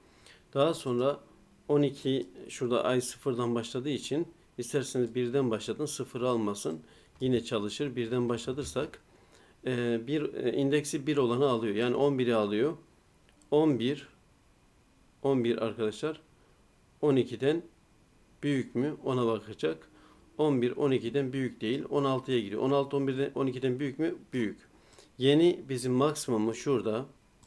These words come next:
şurada maksimumu on altıya eşitliyor. Daha sonra te-, devam ediyor. Yirmiyi alıyor. Yirmi artık yeni değerimiz on altı olduğu için on altıdan büyük olup olmadığına bakıyor. Yirmi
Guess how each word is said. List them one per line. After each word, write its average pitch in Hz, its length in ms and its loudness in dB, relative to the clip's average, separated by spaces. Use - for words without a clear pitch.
şurada 110 500 -2
maksimumu 135 600 0
on 139 300 0
altıya 127 340 0
eşitliyor. - 560 -4
Daha 151 160 4
sonra 156 200 -2
te-, 147 240 -2
devam 143 320 4
ediyor. 110 300 -2
Yirmiyi 143 480 4
alıyor. 104 260 0
Yirmi 135 460 2
artık 131 320 0
yeni 131 260 2
değerimiz 131 300 2
on 135 80 2
altı 131 260 0
olduğu 147 160 0
için - 220 -10
on 139 160 0
altıdan 127 360 0
büyük 127 180 -4
olup 127 180 -2
olmadığına 127 460 2
bakıyor. 123 340 -2
Yirmi 135 460 4